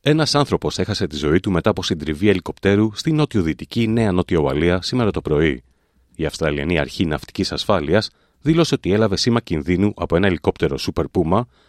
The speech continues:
που ταξίδευε από το Broken Hill στο Albury περίπου στις δέκα το πρωί. Δύο άνθρωποι επέβαιναν στο ελικόπτερο και η αστυνομία επιβεβαίωσε ότι ένας απεβίωσε.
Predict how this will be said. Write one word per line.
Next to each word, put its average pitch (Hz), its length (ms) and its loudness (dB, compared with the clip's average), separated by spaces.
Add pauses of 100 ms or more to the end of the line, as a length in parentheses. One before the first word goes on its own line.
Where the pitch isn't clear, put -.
(140)
που - 100 -6
ταξίδευε 127 600 0
από - 140 -4
το 76 140 -2
Broken 123 260 2 (100)
Hill 120 180 4 (300)
στο - 260 -4
Albury 95 540 2
περίπου 85 300 -2
στις 80 160 -4
δέκα 104 220 0
το - 80 -2
πρωί. 78 400 -2 (760)
Δύο 135 240 4
άνθρωποι 131 340 2
επέβαιναν 104 400 2
στο - 120 -6
ελικόπτερο 95 460 2
και - 140 -6
η - 20 0
αστυνομία 85 380 -2
επιβεβαίωσε 95 600 0 (260)
ότι 82 320 -2
ένας 110 300 0
απεβίωσε. 78 680 -4